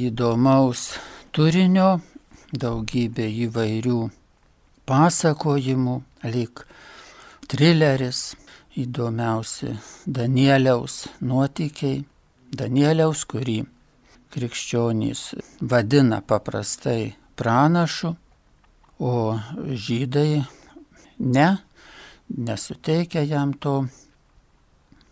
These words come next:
titulo, sakytume. E, tačiau Danieliaus knyga nepaprastai vis dėlto įspūdinga ir užima ypatingą vietą Biblijoje.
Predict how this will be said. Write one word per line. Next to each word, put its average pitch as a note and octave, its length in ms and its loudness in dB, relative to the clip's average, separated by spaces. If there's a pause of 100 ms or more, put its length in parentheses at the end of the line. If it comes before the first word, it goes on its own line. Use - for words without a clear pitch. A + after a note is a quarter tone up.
(120)
titulo, C#3+ 600 0
sakytume. B2+ 760 -2 (920)
E, B2+ 320 0
tačiau D#3+ 400 0
Danieliaus E3+ 760 6
knyga D3+ 440 2
nepaprastai C#3 920 0
vis A#2+ 200 -6
dėlto A#2+ 460 -2
įspūdinga C3+ 960 0
ir C#3+ 100 -2
užima C#3+ 400 0
ypatingą B2+ 880 2 (640)
vietą A2+ 720 0 (1120)
Biblijoje. A#2+ 1200 -4